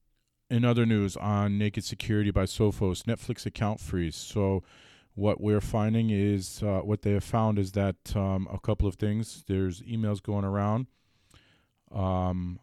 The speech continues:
that warn u-, Netflix users that their accounts are being frozen due to a past due invoice. Um, this is fake, of course. Uh, Netflix will send an email saying there's a problem with your account, and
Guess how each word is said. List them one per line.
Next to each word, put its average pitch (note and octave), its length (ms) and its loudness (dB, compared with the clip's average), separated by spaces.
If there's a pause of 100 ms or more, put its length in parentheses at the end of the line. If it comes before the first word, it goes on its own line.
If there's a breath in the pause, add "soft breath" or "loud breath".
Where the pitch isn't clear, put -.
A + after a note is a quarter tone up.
that G2 600 -4 (200)
warn A2 640 2 (180)
u-, - 380 -6 (180)
Netflix A2 480 -4
users G#2+ 260 -2
that G2 160 -4
their F2+ 120 -4
accounts - 560 -4 (460)
are G2 100 -4
being F#2 220 0
frozen G#2 400 0
due G2 160 -2
to - 180 -6
a F2 60 -2
past F#2+ 360 0
due G2 300 -2
invoice. C3 540 0 (640 soft breath)
Um, F2 200 -4
this G2 220 -2
is G2 140 -4
fake, G#2+ 320 0
of A2+ 100 -6
course. - 520 -2 (520)
Uh, F2+ 160 -6
Netflix F#2+ 720 -8
will F#2 320 -4 (420 soft breath)
send B2 240 -4
an A#2+ 80 -2
email G#2+ 280 -2
saying G#2 240 -6
there's G2 120 -4
a G2 60 -6
problem G2 320 -4
with F#2 180 -10
your F2 100 -6
account, G2+ 380 -6 (200)
and F#2 500 -4